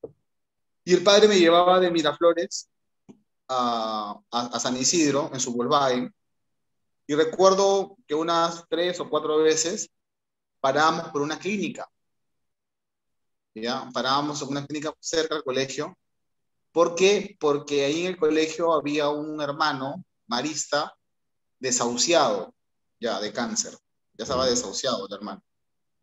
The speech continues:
Speaker 1: ¿no? Y ese sacerdote iba a darle la extrema unción y era la Eucaristía. Yo recuerdo haber entrado muchas veces hasta el mismo cuarto donde estaba el, este hermano, y estamos hablando de un hermano que en ese tiempo tenía casi ochenta años, ¿ah? O sea, ya mayor,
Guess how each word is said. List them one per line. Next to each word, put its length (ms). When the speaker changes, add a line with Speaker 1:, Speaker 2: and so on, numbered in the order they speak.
Speaker 1:
¿no? 240
Y 180
ese 180
sacerdote 540
iba 360
a 60
darle 340
la 80
extrema 300
unción 520
y 100
era 160
la 60
Eucaristía. 580
Yo 120
recuerdo 400
haber 160
entrado 640
muchas 240
veces 420
hasta 340
el 60
mismo 260
cuarto 340
donde 200
estaba 380
el, 80
este 200
hermano, 300
y 40
estamos 260
hablando 220
de 80
un 40
hermano 380
que 80
en 60
ese 160
tiempo 220
tenía 260
casi 320
ochenta 420
años, 320
¿ah? 120
O 80
sea, 160
ya 160
mayor, 540